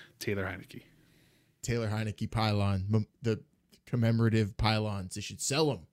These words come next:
Speaker 2: It's called branding. That's what we're all about here all of a
Speaker 1: <laughs>
Speaker 2: sudden.
Speaker 1: The Taylor
Speaker 2: On
Speaker 1: Heineke
Speaker 2: This Is the
Speaker 1: pylon.
Speaker 2: X F L show.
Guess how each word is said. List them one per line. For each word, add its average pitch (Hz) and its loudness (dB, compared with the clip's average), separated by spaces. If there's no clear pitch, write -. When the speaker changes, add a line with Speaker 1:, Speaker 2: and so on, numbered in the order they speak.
Speaker 2:
It's - -6
called 107 -2
branding. 135 2
That's - -12
what 107 -4
we're 117 6
all 123 4
about 123 0
here 110 -2
all 104 -8
of 90 -14
a 101 -10
Speaker 1:
<laughs> - -
Speaker 2:
sudden. 113 0
Speaker 1:
The 98 -4
Taylor 175 6
Speaker 2:
On 160 6
Speaker 1:
Heineke 160 8
Speaker 2:
This - 6
Is 127 6
the - 6
Speaker 1:
pylon. 117 4
Speaker 2:
X 107 0
F 117 -2
L 117 -4
show. 107 -6